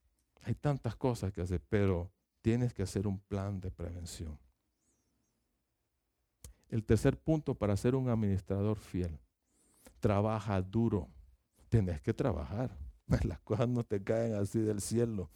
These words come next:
Hay que trabajar duro, hay que trabajar con diligencia.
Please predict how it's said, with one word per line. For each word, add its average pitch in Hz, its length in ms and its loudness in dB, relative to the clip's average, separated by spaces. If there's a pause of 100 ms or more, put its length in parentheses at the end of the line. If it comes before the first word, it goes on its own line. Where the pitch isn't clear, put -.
(480)
Hay 113 140 4
que 139 140 8
trabajar 113 480 2
duro, 135 240 4
hay 117 80 4
que 123 120 2
trabajar 131 320 2
con 127 180 2
diligencia. 117 640 4